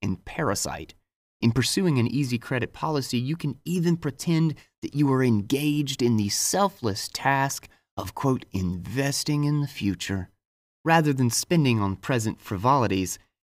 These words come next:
and, quote, "healing economic crises,"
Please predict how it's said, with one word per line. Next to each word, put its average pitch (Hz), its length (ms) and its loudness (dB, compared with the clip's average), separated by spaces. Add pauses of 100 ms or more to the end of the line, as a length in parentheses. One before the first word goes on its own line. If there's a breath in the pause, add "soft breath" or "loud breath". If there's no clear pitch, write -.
(100)
and, 110 300 4
quote, - 320 -4 (300)
"healing 110 680 2
economic 107 520 2
crises," 90 720 -2